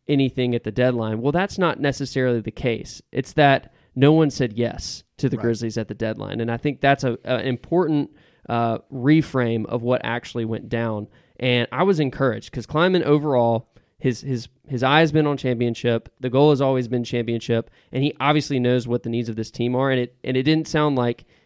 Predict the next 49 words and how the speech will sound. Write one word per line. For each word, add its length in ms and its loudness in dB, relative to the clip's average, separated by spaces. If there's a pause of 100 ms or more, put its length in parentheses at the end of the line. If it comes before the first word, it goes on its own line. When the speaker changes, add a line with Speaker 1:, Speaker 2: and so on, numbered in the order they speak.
(160)
Speaker 1:
they 180 4
were 240 4
pulling 380 -2
any 120 2
punches 420 -6
when 100 -6
it 80 -12
came 240 -6
to 260 -4
their 180 -4
offers. 520 -12
Speaker 2:
No, 320 6
I 20 4
mean, 160 2
and 160 -2
definitely, 380 0
I 40 -6
mean, 160 -2
it, 200 -4
and 120 -6
it 100 -4
more 180 2
and 60 2
more 180 2
feels 400 -2
like 240 -2
the 100 -4
leaks, 720 -8
uh, 240 -6
that, 320 -10
that 140 -8
a 60 -8
Zach 340 -6
Lowe 680 -2 (280)
or 120 -12
Chris 260 -8
Haynes 280 -6
and 60 -8
other 140 -6
people 280 -6
were 100 -4
reporting 460 -6
were 180 -2
coming 340 -4
from 200 -8
the 80 -8
Grizzlies. 600 -8
I 120 -14
think, 280 -12